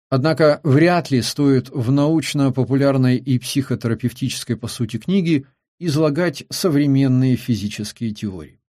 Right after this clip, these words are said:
Например, о существовании двух реальностей,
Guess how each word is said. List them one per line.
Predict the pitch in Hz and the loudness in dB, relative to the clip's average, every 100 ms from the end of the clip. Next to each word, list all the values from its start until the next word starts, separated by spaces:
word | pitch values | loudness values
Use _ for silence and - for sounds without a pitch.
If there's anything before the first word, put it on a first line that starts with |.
| _ _ | _ _
Например, | 120 120 143 151 147 - | -4 2 2 4 2 0
о | 131 | -2
существовании | 127 - 123 143 143 143 135 131 | -2 -4 -6 -4 0 2 2 2
двух | 123 135 | 0 0
реальностей, | 127 147 180 151 - - 101 92 - | 2 0 0 -2 -4 -6 -10 -12 -14